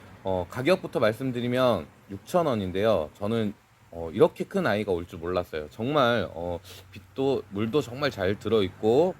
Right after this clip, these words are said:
어, 입장들도 상당히 깨끗한 편이고요. 어, 사이즈부터 보면 정말, 어, 저는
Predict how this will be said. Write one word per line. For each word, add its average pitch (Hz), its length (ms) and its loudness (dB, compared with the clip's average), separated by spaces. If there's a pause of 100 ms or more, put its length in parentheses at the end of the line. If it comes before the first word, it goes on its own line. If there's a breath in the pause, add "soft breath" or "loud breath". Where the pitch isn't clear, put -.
(240 loud breath)
어, 92 120 -4
입장들도 147 760 2 (260)
상당히 175 320 0
깨끗한 185 440 0
편이고요. 117 680 2 (400)
어, 85 480 -10
사이즈부터 139 680 -4 (100)
보면 87 360 -6
정말, 87 540 -4 (140)
어, 82 160 -12
저는 143 340 0